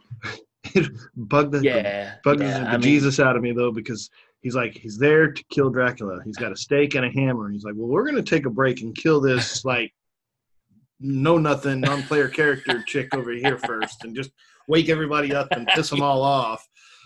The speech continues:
Speaker 1: Like, "Well, no, the, the
Speaker 2: Right.
Speaker 1: guy's right there. <laughs> Like, go,
Speaker 2: <laughs>
Speaker 1: go there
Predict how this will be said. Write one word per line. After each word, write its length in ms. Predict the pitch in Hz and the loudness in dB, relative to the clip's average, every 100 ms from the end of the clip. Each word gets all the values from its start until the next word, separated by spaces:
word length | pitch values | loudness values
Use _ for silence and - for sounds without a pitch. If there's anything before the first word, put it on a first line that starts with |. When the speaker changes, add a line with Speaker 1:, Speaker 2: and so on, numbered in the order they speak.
| _ 139 | _ -4
Speaker 1:
Like, 200 | 131 147 | -2 0
"Well, 140 | 220 | 4
no, 520 | 240 254 320 196 123 104 | 4 6 6 6 4 0
the, 60 | 143 | 4
the 60 | |
Speaker 2:
Right. 220 | 143 143 | 4 4
Speaker 1:
guy's 300 | 165 233 202 | 4 2 2
right 240 | 139 214 202 | -2 -2 -2
there. 420 | 180 214 165 104 - | 2 4 2 0 -2
<laughs> 60 | - | 2
Like, 200 | 165 - - | 2 2 4
go, 220 | 202 240 | 6 6
Speaker 2:
<laughs> 160 | 196 | 0
Speaker 1:
go 220 | - 147 147 | 0 4 4
there 260 | - - | 4 2